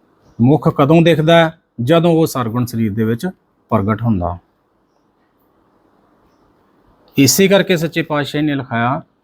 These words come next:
"ਜਿਸ ਸਰੀਰ ਵਿੱਚ ਪ੍ਰਗਟ ਹੋਵੇ, ਉਸ ਦਾ ਸਤਿਕਾਰ ਕਰਨਾ।" ਨਿਰਗੁਣ ਅੰਤਰ ਰਿਹਾ ਪੜ, ਆਪਣਾ ਰਾਗ ਸੁਣਾਈ ਆ।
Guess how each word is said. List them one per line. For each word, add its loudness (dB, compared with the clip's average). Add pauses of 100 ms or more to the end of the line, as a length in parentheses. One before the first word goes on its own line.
"ਜਿਸ 0
ਸਰੀਰ -2
ਵਿੱਚ 0
ਪ੍ਰਗਟ -6
ਹੋਵੇ, -2
ਉਸ -2
ਦਾ 0 (460)
ਸਤਿਕਾਰ -2
ਕਰਨਾ।" -8 (2500)
ਨਿਰਗੁਣ 6 (120)
ਅੰਤਰ 4 (100)
ਰਿਹਾ 4
ਪੜ, 2 (360)
ਆਪਣਾ 2
ਰਾਗ 4
ਸੁਣਾਈ -4
ਆ। -10